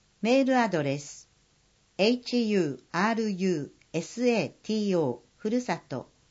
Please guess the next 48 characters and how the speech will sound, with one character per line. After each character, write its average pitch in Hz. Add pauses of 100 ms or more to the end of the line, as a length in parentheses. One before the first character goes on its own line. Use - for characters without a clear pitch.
(100)
ド 160
ッ 165 (180)
ト - (360)
エ 180
ス 240
エ 190
ー -
ケ 226
ー 196
エ 170
ー - (680)
テ 240
ィ 233
ー 214
エ 165
ー - (100)
酒 220
田 - (520)
ア 180
ッ 190 (120)
ト 240
マ 220
ー 180
ク - (640)
ジ 208
ー 170
エ 190
ム 226
エ 220
ー 180
ア 156
イ 185
エ 170
ル 131 (180)
ド 165
ッ - (180)
ト -
シ 240
ー 202
オ 175
ー -
エ 151
ム。 120 (2000)
令 254
和 165
五 151
年 175
度、 117